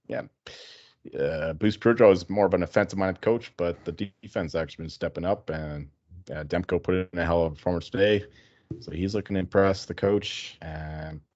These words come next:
the Jets, I think they're gonna win against Seattle, so they'll be coming into Vancouver, uh, and they're gonna lose here. Yeah, that's all I got at this point. Go Canucks.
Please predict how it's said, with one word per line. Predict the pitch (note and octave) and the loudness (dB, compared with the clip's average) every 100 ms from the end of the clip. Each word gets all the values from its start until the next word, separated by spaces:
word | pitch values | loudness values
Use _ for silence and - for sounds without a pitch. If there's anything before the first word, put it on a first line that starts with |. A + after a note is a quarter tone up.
| - | -8
the | E2+ | -2
Jets, | E2 G2+ G2 - - - C#2+ | 4 4 4 -2 -12 -12 -8
I | F#2 | -4
think | F#2 F#2 | -4 0
they're | G2 | 0
gonna | F#2 F2+ | 2 2
win | F#2 G2 G2 | 4 4 2
against | - F#2 E2+ | 0 -4 -2
Seattle, | G2 G2 G2+ G2 | 2 6 6 4
so | - E2 | 2 -2
they'll | E2+ | -2
be | F2 | -4
coming | - F#2 F#2 | -2 0 0
into | F2 E2 | -2 -2
Vancouver, | E2+ E2 - F#2+ G2 G2 - - - - - - _ _ _ - | -2 -2 2 6 6 6 -2 -20 -20 -20 -20 -20 _ _ _ -10
uh, | E2+ | -4
and | D#2 D#2+ D#2+ D#2+ D#2+ E2 E2 E2+ | -2 0 2 2 0 0 0 2
they're | |
gonna | F#2 G#2 G#2 | 4 6 8
lose | B2+ G2 | 8 8
here. | E2 D2 - - - - - - _ _ _ _ - | 4 4 -4 -18 -20 -20 -20 -20 _ _ _ _ 4
Yeah, | A#2 | 6
that's | F2 F2 | 6 4
all | F2 | 4
I | |
got | F#2+ | 6
at | G2 | 4
this | G2+ | 2
point. | - D#2+ - | -4 -2 0
Go | F#2 | 0
Canucks. | G2 G2+ F2+ | 4 4 4